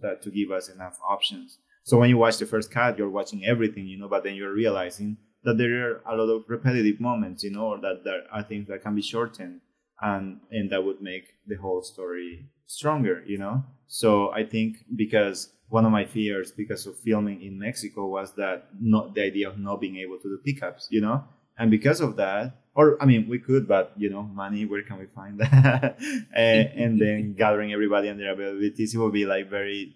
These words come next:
Speaker 1: difficult, you know? So I was, like, with my producers, we planned it so that we would film everything that we needed, you know? And, and if we had time to film more, you know, like, just to be safe, you know? So I think that,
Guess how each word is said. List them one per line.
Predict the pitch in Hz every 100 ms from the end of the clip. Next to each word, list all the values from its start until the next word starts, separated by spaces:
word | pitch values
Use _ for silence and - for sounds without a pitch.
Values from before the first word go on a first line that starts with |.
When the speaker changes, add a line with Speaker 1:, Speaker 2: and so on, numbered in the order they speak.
| 110
Speaker 1:
difficult, | 120 120 110 101
you | 107
know? | 120
So | - 110
I | 110
was, | 113 107
like, | 104 95 98 _ _ - -
with | 117
my | 110 107
producers, | 107 101 101 - 104 101 - _ _ -
we | 107 104
planned | - 101 98
it | 104 101
so | 104
that | 95 92
we | 98
would | 98 92 -
film | 98 95 92 - 110
everything | 110 101 101 101
that | 95 92
we | 98
needed, | 104 107 90 85
you | 90
know? | 98 90
And, | 110 110 110
and | 113 104 110 110
if | 107 107 107
we | 104
had | - -
time | 95 101 107
to | -
film | 104 95 92 _ _ _ -
more, | 127 151 123 95
you | 92
know, | 92 95
like, | 101 90 87
just | - 104 -
to | 98
be | 101
safe, | - 113 104 90 -
you | 101
know? | 101
So | 110 101
I | 98
think | - 101 98
that, | 95 85